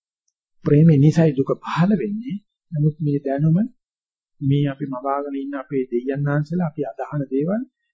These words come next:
මේ සේරම බයකයි. බයට හේතුවක් වශයෙන් හොයාගත්ත ද්වේෂ පදනමෙන් ඇතිවෙච්ච දේවල්. මේ ද්වේෂය අයින් කරලා මොහය අයින් කරලා බැලුවොත් ඒක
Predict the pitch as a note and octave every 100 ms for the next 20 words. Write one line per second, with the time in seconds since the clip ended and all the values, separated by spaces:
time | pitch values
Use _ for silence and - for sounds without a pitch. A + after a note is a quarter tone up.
0 | _ E3+ F3+ - D3 E3 F3 G#3 A3+ A#3+
1 | B3 A#3 D3+ D3 A#3 A#3 - _ _ _
2 | _ - D#3 F3+ C4 C#4+ - D3+ G3 G#3
3 | G#3 G3 F3 D#3+ C3+ C3+ B2 A#2+ - A#3
4 | F4+ _ _ _ _ - A#2 D3+ A3 A3
5 | G#3 F3 D#3+ D#3 D3+ C3+ - B2+ A#2+ A2
6 | C#3 D#3+ A3 F#4+ _ _ _ _ A#3 A#3
7 | F#3+ E3 G3 G#3 F3+ - - D#3 A#3 A#3
8 | - - E3 F3 D#3+ G#3+ F#3 E3+ F3 A3+
9 | G3 D3 G3+ B3 C#3+ _ _ _ _ _
10 | _ _ _ - G#3+